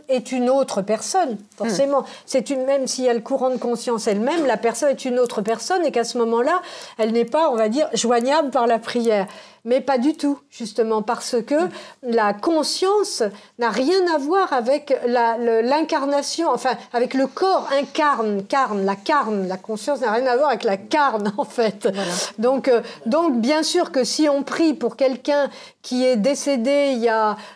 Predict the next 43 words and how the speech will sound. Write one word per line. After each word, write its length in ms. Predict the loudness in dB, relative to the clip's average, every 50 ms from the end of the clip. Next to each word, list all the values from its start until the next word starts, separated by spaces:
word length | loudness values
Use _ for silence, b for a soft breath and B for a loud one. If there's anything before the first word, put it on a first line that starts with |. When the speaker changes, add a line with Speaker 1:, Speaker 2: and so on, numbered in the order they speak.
| B
Speaker 1:
il 100 | -8 -2
y 80 | 0 0
a 320 | 2 2 2 2 2 2 2
des, 300 | 2 2 2 2 2 2
des, 600 | 2 2 2 2 4 2 2 0 0 -2 -4 -4
je 40 | -4
sais 120 | -6 -6
pas, 300 | -2 0 2 2 4 4
euh, 340 | 2 2 2 2 2 0 -2
cinquante 500 | -2 -2 -4 -2 0 0 0 -2 0 0
ans, 160 | 0 0 0 0
par 200 | 0 -2 0 0
exemple, 560 | 0 0 0 0 0 0 0 0 0 -2 -2 B B B B B B _ -4 -2
euh, 420 | 0 2 2 2 2 2 2 2
et 100 | 2 2
que 100 | 2 0
l'on 240 | 2 2 2 0 0
pense 440 | 0 0 2 2 2 2 0 -2 -4
que 120 | -2 -2 -2
cette 240 | 0 -2 -4 -2 0
personne 360 | -2 -2 0 0 0 0 2
a 100 | 2 0
repris 380 | 2 2 0 0 0 0 0 0
un 100 | 2 0
corps 240 | 2 0 0 0 2
quelque 260 | 0 -2 -2 0 0
part, 300 | -2 0 0 -2 0 0 0
et 60 | -2
cetera, 460 | 0 -2 -2 0 0 -2 0 2 0 2
et 40 |
maintenant 380 | 2 2 0 0 -2 -2 0 0
a 100 | 0 2
d'autres 440 | 2 2 0 0 0 0 -2 0 2
affaires 420 | 0 0 -2 -2 0 0 2 2 0
et 80 | -2
que 100 | -2 -2
la 100 | -2 -2
prière 340 | -4 -4 -4 -2 0 0 0
ne 100 | 0 -2
sert 200 | -2 -2 -4 -6 -4
plus 120 | -2 -2
à 80 | 0 0
rien, 240 | 0 0 -2 -2